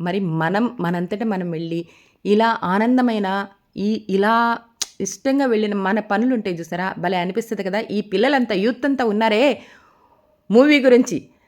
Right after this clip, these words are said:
ఎప్పుడు, ఎప్పుడు, ఎప్పుడు రిలీజ్ అని అడుగుతూ ఉంటే, "అరే బాబు, రాజకీయం దగ్గరికి వచ్చేటప్పుడు మూవీ అరుగు-, మూవీ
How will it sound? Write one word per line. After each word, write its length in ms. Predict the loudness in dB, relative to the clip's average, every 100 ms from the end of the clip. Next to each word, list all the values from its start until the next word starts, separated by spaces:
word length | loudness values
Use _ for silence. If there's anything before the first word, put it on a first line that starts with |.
| _ _ _ 0
ఎప్పుడు, 300 | 2 2 2
ఎప్పుడు, 340 | 4 4 4 4
ఎప్పుడు 340 | 4 2 -2
రిలీజ్ 440 | 2 4 4 4
అని 280 | 0 0 -2 0
అడుగుతూ 380 | 2 2 4 2
ఉంటే, 300 | 2 2 0
"అరే 300 | 2 2 4
బాబు, 420 | 4 4 2 0 -8 _ _ -8 0
రాజకీయం 520 | 2 2 2 2 2
దగ్గరికి 280 | 2 2 2
వచ్చేటప్పుడు 340 | 2 2 2
మూవీ 400 | 4 2 4 4
అరుగు-, 440 | 4 2 -2 -6
మూవీ 480 | 0 2 2 2 0